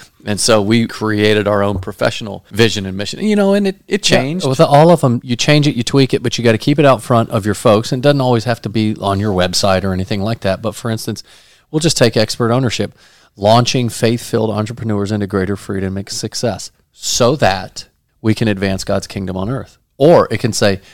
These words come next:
Speaker 2: "We advance God's kingdom on earth by launching faith-filled <laughs> entrepreneurs into greater freedom and success," right?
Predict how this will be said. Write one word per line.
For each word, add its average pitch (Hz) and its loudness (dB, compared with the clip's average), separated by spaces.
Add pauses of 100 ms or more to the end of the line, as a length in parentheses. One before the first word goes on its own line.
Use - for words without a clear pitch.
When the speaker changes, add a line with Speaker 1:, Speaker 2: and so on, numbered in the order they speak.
(200)
Speaker 2:
"We 127 0
advance 107 -4
God's 98 -2
kingdom 101 -4
on 92 -4
earth 95 -4
by 117 -4 (180)
launching 104 -4
faith-filled 113 -4
<laughs> - -20
entrepreneurs 107 0
into 95 0
greater 92 -2
freedom 92 -6
and 85 -8
success," - -12
right? 98 0